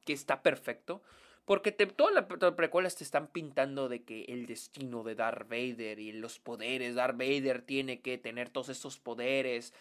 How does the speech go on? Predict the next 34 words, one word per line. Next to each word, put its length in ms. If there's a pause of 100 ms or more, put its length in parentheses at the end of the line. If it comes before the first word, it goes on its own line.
(260)
¿no? 240
O 40
sea, 200
de, 220 (260)
Darth 300
Vader 440
tiene, 340
o 40
sea, 380
Darth 260
Vader 280
va 60
a 40
ser 160
el, 180 (120)
el, 280
el, 440
el 380
estudiante 800
de 140
Palpatine 600
para 180
convertirlo 720
en 100
el 200
hombre 260
más 260
poderoso 640
de 140
la 160
galaxia, 520
¿no? 200 (400)
Cosa 280
que, 280